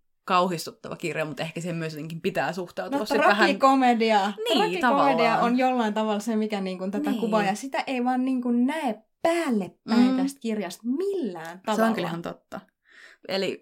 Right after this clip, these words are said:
Speaker 1: <laughs> irtokäsistä, jos vähän vakavammin nyt puhutaan, ettei
Speaker 2: Minkkihanska.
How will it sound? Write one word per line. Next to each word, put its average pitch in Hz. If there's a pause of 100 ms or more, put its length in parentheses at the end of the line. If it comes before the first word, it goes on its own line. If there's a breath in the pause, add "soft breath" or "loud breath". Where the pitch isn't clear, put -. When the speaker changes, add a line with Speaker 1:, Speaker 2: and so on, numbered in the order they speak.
(160)
Speaker 1:
<laughs> -
irtokäsistä, 220 (180)
jos 185 (100)
vähän 196 (300)
vakavammin 190
nyt 202 (200)
puhutaan, 175
ettei 156
Speaker 2:
Minkkihanska. 196